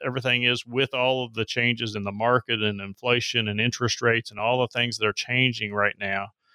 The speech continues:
I think this is a great time for a second opinion, great time for you to just pick up the phone, call in here if you want to, and, and schedule a time to go over your plan with me or one of the advisors here at Mercurio Wealth Advisors to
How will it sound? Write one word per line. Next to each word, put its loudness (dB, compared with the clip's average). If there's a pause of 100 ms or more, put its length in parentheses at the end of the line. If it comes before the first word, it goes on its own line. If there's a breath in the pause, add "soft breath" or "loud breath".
(100)
I -12
think -6
this 2
is -2
a 4
great 0
time 2
for 0
a 4
second 0
opinion, 0
great 0
time 0
for 0
you 2
to 2
just 2 (360 soft breath)
pick 0
up 0
the 0
phone, 2 (240)
call 2
in 2
here 0
if -2
you -2
want 0
to, 4
and, 0
and -2
schedule 0
a -2
time 2
to 0
go 2
over 0
your 4
plan 2
with 0 (180)
me 2
or 4
one 2
of 0
the 4
advisors 0
here 4
at -2
Mercurio 0
Wealth 2
Advisors 0
to -2